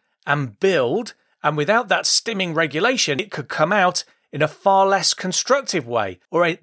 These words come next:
damaging way, like having a meltdown or walking out of class or having a verbal explosion and so on. Obviously, if a child is banging their head against the wall, you don't just let them carry on with that because that's not safe and could result in a permanent brain injury.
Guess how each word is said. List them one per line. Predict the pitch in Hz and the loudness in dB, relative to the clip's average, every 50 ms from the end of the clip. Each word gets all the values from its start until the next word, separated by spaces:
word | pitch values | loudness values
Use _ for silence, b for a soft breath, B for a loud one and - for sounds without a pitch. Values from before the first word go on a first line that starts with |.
| 127 117 | -10 -4
damaging | 107 185 214 254 269 277 240 - 170 139 127 117 | 0 2 2 2 2 2 0 0 -2 -4 -4 -4
way, | 107 104 104 95 92 90 90 - _ | -4 -2 -2 -2 -2 -4 -8 -10 _
like | - 143 147 143 135 139 - - _ | -4 -2 -2 -2 -2 -4 -6 -14 _
having | - - 175 185 175 185 180 | -4 -2 0 0 0 0 -2
a | 180 | 0
meltdown | 190 220 247 262 240 226 - 160 120 101 98 95 92 - | 0 0 0 0 -2 -2 -4 -4 -4 -6 -8 -12 -14 -8
or | - 156 160 165 151 | -4 -2 -2 -2 0
walking | 139 170 196 202 202 - - 175 170 | 2 2 4 4 2 0 -4 -4 -4
out | 165 165 160 | -2 -2 -2
of | 151 143 - - | -2 -4 -6 -6
class | - - 247 208 143 - - - - - b b b _ - | -4 0 0 0 0 0 -2 -4 -6 -6 b b b _ -8
or | 170 160 165 | -6 -4 -2
having | 151 151 160 156 165 156 | -2 -2 -2 -2 0 0
a | 151 147 147 | -2 -2 -2
verbal | - 113 185 202 208 214 214 170 208 202 190 | -2 0 2 2 4 2 2 2 2 2 0
explosion | 196 202 - - - - 185 202 208 202 190 147 - 131 117 | 0 0 -2 -2 0 2 2 4 4 2 0 -2 -6 -6 -6
and | 110 107 107 | -6 -4 -4
so | - - 170 165 143 | -2 2 2 2 2
on. | 123 107 98 - _ - | 0 -2 -4 -8 _ -2
Obviously, | 254 233 233 277 233 - 262 247 208 | -2 0 0 0 -2 -2 0 0 0
if | 175 | -2
a | 185 | -2
child | - - 190 185 175 160 | -2 2 2 4 4 2
is | 160 139 - _ - | 0 -2 -4 _ 0
banging | - 175 175 160 151 143 | 2 2 2 2 -2 0
their | 139 139 | 0 0
head | 123 151 143 | 0 0 0
against | 139 127 135 123 - - | 0 0 -2 -2 -2 -2
the | - 139 | -2 0
wall, | 156 220 196 151 | 2 4 2 2
you | 127 | 2
don't | 131 151 151 - - _ - | 0 0 0 -2 -10 _ -10
just | - - 143 123 - | -8 -6 -4 -4 -4
let | 139 139 135 | -2 -4 -4
them | - 123 123 | -4 -6 -8
carry | - - 139 139 139 127 | -4 0 2 2 4 4
on | 123 120 110 | 2 2 0
with | 110 110 | -2 0
that | - 214 196 139 - - | 2 2 2 2 0 -4
because | 110 - 135 113 | -6 -6 -4 0
that's | - 135 120 - - - | 0 0 0 0 -2 -4
not | 127 117 127 | -4 -2 0
safe | - - 123 117 - | 0 2 0 0 -2
and | 123 117 - | -4 -8 -8
could | - - - 139 110 | -2 0 0 0 2
result | 123 113 - 147 123 - | 2 2 2 2 2 2
in | - 123 | 0 -2
a | 110 | -2
permanent | - - - 127 117 113 110 110 - _ _ _ | -2 0 0 0 0 0 -2 -4 -4 _ _ _
brain | - 120 117 123 120 110 | 0 2 2 2 2 2
injury. | 107 104 101 98 104 95 95 95 98 | -2 -4 -4 -6 -6 -6 -8 -8 -12